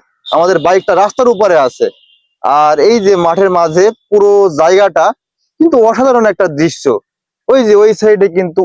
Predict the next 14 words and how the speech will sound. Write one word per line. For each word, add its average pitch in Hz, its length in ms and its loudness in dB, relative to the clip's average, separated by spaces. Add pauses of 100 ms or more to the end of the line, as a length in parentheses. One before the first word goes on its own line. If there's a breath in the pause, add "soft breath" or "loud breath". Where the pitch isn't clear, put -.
(100)
অনেক 214 320 2 (140)
তাল 135 220 0
গাছ 127 220 -2
আছে, 135 260 -2 (600)
তারপরে 165 420 0 (160)
এই 170 100 2 (480)
মানে 143 180 -2 (120)
সব 196 220 -2 (200)
যা-, 135 280 2
মানে 143 200 -4
পরিপূর্ণভাবে 180 680 0
চাষ 156 220 -4
করে 120 200 -2
রেখেছে। 107 360 -2